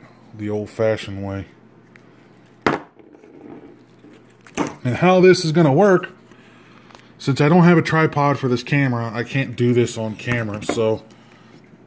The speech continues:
the way this is gonna work is we're going to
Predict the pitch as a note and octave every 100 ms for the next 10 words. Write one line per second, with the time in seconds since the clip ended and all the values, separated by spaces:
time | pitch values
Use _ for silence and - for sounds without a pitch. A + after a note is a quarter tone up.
0 | _ - - - - C3 C#3+ D#3+ D#3+ D#3
1 | C#3+ C3 C#3 B2 B2+ C3 A#2 - B2 A#2+
2 | A#2+ G#2+ B2 B2+ C3 B2+ A#2+ A#2 - A#2
3 | A2+ A2+